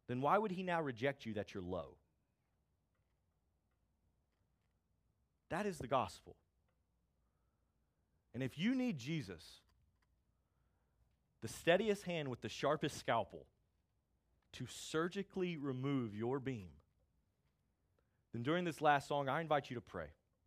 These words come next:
I invite you to pray that the God of the universe, the one who has the government upon his shoulders, the one who is everlasting to everlasting,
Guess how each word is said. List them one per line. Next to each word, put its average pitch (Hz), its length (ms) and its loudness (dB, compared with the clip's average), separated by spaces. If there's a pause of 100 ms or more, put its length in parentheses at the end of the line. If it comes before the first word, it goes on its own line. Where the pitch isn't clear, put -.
(1000)
I 156 120 4
invite 175 340 6
you 151 60 -6
to 139 60 -4
pray 160 340 2
that 135 160 -2
the 120 60 -8
God 135 280 2
of 143 80 -2
the 135 100 -2
universe, 120 520 -6
the 120 60 -6
one 151 240 0
who 160 100 0
has 143 140 2
the 131 80 0
government 151 440 4
upon 143 260 -2
his 127 100 -4
shoulders, 107 380 -4
the 113 80 -8
one 143 180 -2
who 143 140 -4
is 123 140 -4
everlasting 156 640 0
to 143 100 -6
everlasting, 117 600 -2